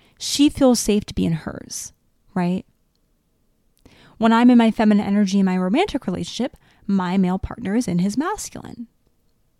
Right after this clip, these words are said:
But it depends, right? It depends on what is, going back to the previous episode, which is why I want you to watch it,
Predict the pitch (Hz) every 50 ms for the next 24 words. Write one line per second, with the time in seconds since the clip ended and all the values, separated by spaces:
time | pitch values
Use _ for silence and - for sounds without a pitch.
0 | _ _ _ _ _ _ _ _ _ _ _ - 220 190 202 190 - 240 - -
1 | - 254 - - - - 233 - - - - - 202 - - 180 - 220 - -
2 | - 262 262 269 269 - - 226 214 208 208 220 - - 214 214 202 190 - -
3 | - _ _ _ _ - - 233 226 220 214 220 208 208 214 - - 226 190 185
4 | - - - 208 196 190 196 196 196 - - - - - - 302 - 240 196 196
5 | - 196 196 190 185 185 185 180 - - 190 202 214 269 330 339 - - 240 220
6 | -